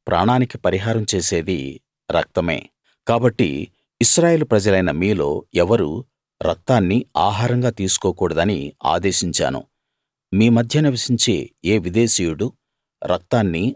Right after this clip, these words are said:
ఆహారంగా తీసుకోకూడదని ఆదేశించాను. అలాగే ఇశ్రాయేలు ప్రజల్లో ఎవరైనా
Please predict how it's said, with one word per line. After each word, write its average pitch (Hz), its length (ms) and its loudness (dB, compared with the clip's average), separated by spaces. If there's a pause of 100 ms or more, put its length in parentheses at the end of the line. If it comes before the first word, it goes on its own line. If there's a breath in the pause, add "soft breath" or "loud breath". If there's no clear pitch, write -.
(120)
ఆహారంగా 117 540 0
తీసుకోకూడదని 87 1040 -4 (140)
ఆదేశించాను. 80 800 -2 (540)
అలాగే 87 560 0 (360)
ఇశ్రాయేలు 135 520 2
ప్రజల్లో 87 720 -2 (120)
ఎవరైనా 95 560 -2